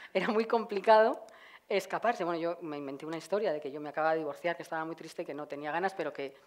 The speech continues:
que, que, bueno, que, que, que, que despacio, básicamente. El caso es que me eché un pretendiente que era mudo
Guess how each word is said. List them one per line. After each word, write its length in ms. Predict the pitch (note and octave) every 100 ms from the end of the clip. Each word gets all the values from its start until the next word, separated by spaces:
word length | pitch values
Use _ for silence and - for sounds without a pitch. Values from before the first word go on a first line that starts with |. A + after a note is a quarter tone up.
| - - - E3+
que, 240 | F3 D3+ D3 - -
que, 280 | - C#3 C#3+
bueno, 240 | E3+ D#3+
que, 260 | C3+ C3+ C3 C3+
que, 160 | - C#3
que, 160 | - D#3
que 120 | D3
despacio, 440 | C#3 - D#3 A#2 A#2+ - -
básicamente. 500 | D#3 E3 D3+ D#3+ C4 - C4+ - C4+ - - -
El 80 | C4+
caso 160 | G#3 G#3
es 80 | G#3
que 60 |
me 40 | F3+
eché 100 | G3+
un 80 | A3+
pretendiente 680 | B3+ A3 G3 F3 E3 G3+ - C5+ - - - - - - -
que 140 | F3+
era 220 | F#3 D#3 -
mudo 340 | G3 G#3+ A3+